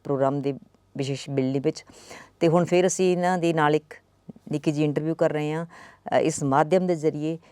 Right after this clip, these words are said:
ਇਸ ਐਸ ਟੀ ਪੀ ਨਿਊਜ਼ ਦੇ ਜ਼ਰੀਏ। ਤਾਂ ਮੈਂ ਰਾਣਾ ਜੰਗ ਬਹਾਦਰ ਜੀ ਨੂੰ ਪਹਿਲਾ ਸਵਾ ਸਵਾਲ ਇਹੀ ਕਰਾਂਗੀ ਕਿ ਰਾਣਾ ਜੰਗ ਬਹਾਦਰ ਸਰ,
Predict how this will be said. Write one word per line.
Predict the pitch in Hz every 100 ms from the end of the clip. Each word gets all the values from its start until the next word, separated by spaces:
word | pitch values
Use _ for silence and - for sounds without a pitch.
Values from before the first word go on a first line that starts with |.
| _
ਇਸ | - 151 -
ਐਸ | 147
ਟੀ | - 156
ਪੀ | 151
ਨਿਊਜ਼ | 143 143 147
ਦੇ | 156
ਜ਼ਰੀਏ। | 147 143 160 165 - - _ _
ਤਾਂ | - 151 147 147 147
ਮੈਂ | 151 156 165
ਰਾਣਾ | 156 151
ਜੰਗ | 151 156 143
ਬਹਾਦਰ | 139 139 143
ਜੀ | 143 147
ਨੂੰ | 151
ਪਹਿਲਾ | 147 156 156
ਸਵਾ | - 143
ਸਵਾਲ | 143 151 143 139
ਇਹੀ | 151
ਕਰਾਂਗੀ | - 147 143 143 151 - - _ -
ਕਿ | 160
ਰਾਣਾ | 156 156 160
ਜੰਗ | 156 156
ਬਹਾਦਰ | 143 139 139 151
ਸਰ, | 143 147